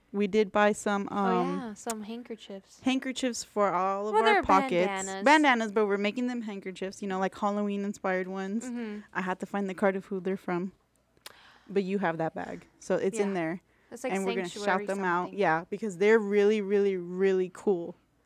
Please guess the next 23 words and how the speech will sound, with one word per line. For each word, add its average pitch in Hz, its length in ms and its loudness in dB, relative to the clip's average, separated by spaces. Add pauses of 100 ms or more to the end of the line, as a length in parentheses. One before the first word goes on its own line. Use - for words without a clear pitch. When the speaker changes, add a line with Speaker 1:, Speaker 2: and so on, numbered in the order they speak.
(360)
Speaker 2:
Yeah. 175 160 6
Speaker 1:
bandanas 160 460 -2
that 185 120 4
Ashley, 196 600 2
she's 254 320 -2
seen 269 160 2
them 277 100 2
and 269 60 2
she's 233 140 0
like, 208 200 4
"I 190 100 0
want 190 200 -6
these 185 200 -8
for 175 200 -4
you 175 160 -2
guys 175 260 0
to 180 100 -2
wear 165 260 0
in 180 160 -4
your 165 100 -2
Speaker 2:
It's - 80 -4
like, 165 160 2
Speaker 1:
pockets." - 140 0